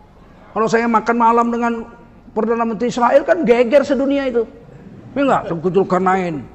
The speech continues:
makan sama manusia keturunan monyet, kan gitu kan? Kan mereka keturunan monyet, kuno kiradatan khosiin, betul nggak? Mereka dikutuk jadi monyet menurut Quran. Kan geger se-Indonesia. Malulah tujuh keturunan anak cucu saya, ya nggak?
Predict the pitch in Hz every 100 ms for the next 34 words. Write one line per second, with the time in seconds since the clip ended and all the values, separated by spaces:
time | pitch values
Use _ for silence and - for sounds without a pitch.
0 | - - - 180 185 202 185 160 185 180
1 | 175 180 185 202 175 180 185 185 180 180
2 | 185 175 180 - 185 180 160 175 - -
3 | - - - - - - - - - -
4 | - - 571 - - - 698 679 659 807
5 | 554 254 208 302 320 330 - 285 285 277
6 | 285 226 262 269 240 226 262 330 285 -
7 | - - - 285 330 - 453 302 285 285
8 | 262 269 285 359 330 320 311 311 294 -
9 | 294 277 254 220 - - - - - -
10 | - - - - - - - 698 - 269
11 | 226 175 208 196 180 170 123 - - -
12 | - 302 302 302 330 370 285 285 247 240
13 | 269 262 254 240 220 214 214 190 196 202
14 | 175 170 180 208 151